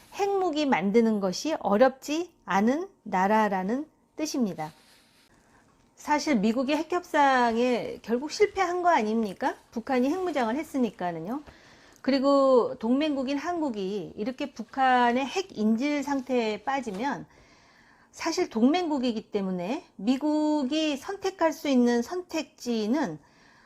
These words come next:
어, 두 가지가 있습니다. 아, 미국 스스로가, 아, 소위 그 북한 그 핵무기를 억제할 수 있는 전술 핵무기 같은 것을 다시 재배치해가지고,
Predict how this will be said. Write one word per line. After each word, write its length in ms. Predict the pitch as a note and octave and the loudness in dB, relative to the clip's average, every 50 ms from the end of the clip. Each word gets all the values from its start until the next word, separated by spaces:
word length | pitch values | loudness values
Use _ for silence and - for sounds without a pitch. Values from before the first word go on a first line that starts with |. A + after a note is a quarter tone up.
| _ _ _ _ - | _ _ _ _ -10
어, 280 | G3+ G3+ G3 F#3+ F#3+ F#3 | -6 -4 -4 -4 -4 -4
두 100 | - - | -6 0
가지가 340 | B3+ D#4+ D4+ D4 C#4 C#4 C#4 | 2 2 2 2 2 0 0
있습니다. 720 | C4 A3 - - G#3 G3 F3+ E3 D#3+ G3 G3 E3+ D3+ D#3+ - _ _ _ _ - | 0 0 -2 -4 -10 -8 -8 -8 -8 -8 -8 -8 -10 -12 -16 _ _ _ _ -12
아, 160 | - F#3+ F#3+ F#3+ | -10 -8 -6 -6
미국 360 | G3 G#3+ C#4+ D4+ D#4+ E4 E4 | -4 -2 -2 -2 -2 -4 -4
스스로가, 1160 | - G4 F#4 - - F4 D#4 D4 C#4+ C#4 C4 B3+ B3 B3 A#3 A3+ B3 C4 B3+ A3+ F#3 D#3 - - _ _ - - - - _ _ | -4 -6 -6 -4 -4 -2 0 2 2 4 4 4 4 4 4 4 2 4 4 2 2 0 -4 -10 _ _ -20 -20 -20 -20 _ _
아, 440 | - F#3 F#3 F3+ E3+ E3+ E3+ F3 F#3 F#3 | -4 -2 -2 0 0 -2 -2 -4 -6 -8
소위 580 | - - C4+ C4 C4 B3+ B3 A3+ F#3 E3 - - | -6 -4 -2 0 0 0 0 0 -2 -4 -6 -8
그 280 | - G3+ G3 F3+ F3+ - | -6 -6 -4 -6 -6 -8
북한 680 | - B3+ B3 - - C4 B3+ B3 B3 A#3+ A#3 A3 - - _ _ _ _ - - | -10 -10 -10 -4 -2 0 2 2 2 2 0 -2 -4 -10 _ _ _ _ -10 -8
그 80 | G3 F#3+ | -8 -8
핵무기를 1300 | - - - F4+ F4 E4+ D#4+ D#4 C#4 A#3 A#3+ B3+ B3+ B3 A#3+ A#3 A3+ A3 A3 G#3 C4 D4+ E4 F4+ F4+ | -6 -4 -2 -2 0 0 0 0 0 0 2 2 2 2 2 2 0 0 0 0 -2 -2 -2 -4 -2
억제할 540 | - - G#3 G#3 - - - C4+ C4 C4+ B3 | 0 0 0 0 -2 -6 -6 -4 -2 -2 -4
수 160 | - - B3 | -4 -4 -4
있는 360 | A3 G3+ G3 G3+ A#3 C4+ D#4 F4+ - - _ - - - - - _ | -4 -2 -2 0 0 0 0 -2 -6 -12 _ -20 -20 -20 -20 -20 _
전술 360 | - - B3 C4+ C4 D4+ D4+ | -2 0 2 2 2 2 0
핵무기 380 | C#4+ D#4+ F4+ F4 D#4 C4 C4+ B3+ | -2 -2 -2 -2 -2 -2 -2 0
같은 280 | A#3+ A3 G#3+ - A3+ | 0 0 0 -2 -4
것을 260 | G#3 G3+ G3 - B3+ B3 | -4 -6 -4 -4 -4 -6
다시 800 | - - - G#3 G#3 - - B3 A3 G3+ A3 A#3 G3+ E3+ - - | -4 -6 -6 -6 -6 -4 -4 -2 -2 0 0 -2 -2 -4 -8 -12
재배치해가지고, 1800 | - - G#3+ A3 A3 B3 C4 B3+ - - - B3+ A#3+ A#3 A3+ G#3+ F#3 E3 - F3 G3 C4 B3+ B3 A#3 G#3 - F#3 E3 F3 E3+ F3 A3 A#3 F3+ E3 - | -8 -2 0 0 2 2 0 -2 -4 -6 -2 -2 0 0 0 0 0 -2 -4 -4 -2 -2 0 0 0 0 -2 -4 -6 -4 -4 -2 -2 -2 -4 -6 -10